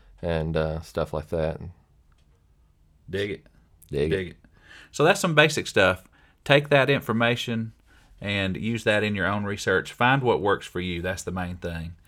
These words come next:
Speaker 1: Yeah, so, you know, set some goals. What, what is your goal? What are you wanting to achieve?
Speaker 2: Right.
Speaker 1: That, that's probably the first thing you need to do. 'Cause really, you know, I'm,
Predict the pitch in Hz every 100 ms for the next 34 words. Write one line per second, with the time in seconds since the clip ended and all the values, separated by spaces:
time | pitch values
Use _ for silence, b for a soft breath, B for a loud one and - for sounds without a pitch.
0 | B 110 95 - 107 101 90 - 123 120
1 | 104 - 156 135 104 98 92 78 - -
2 | _ _ _ _ - 110 98 92 98 107
3 | 104 107 98 85 73 87 _ _ _ _
4 | _ _ - 85 87 87 90 90 87 92
5 | - 82 87 76 - 95 76 76 78 87
6 | 90 87 98 87 85 92 - 123 98 85
7 | - 92 85 87 85 80 82 78 76 71
8 | - b b b b b 95 87 104 98
9 | 90 85 - b b b b - 87 85
10 | 80 80 82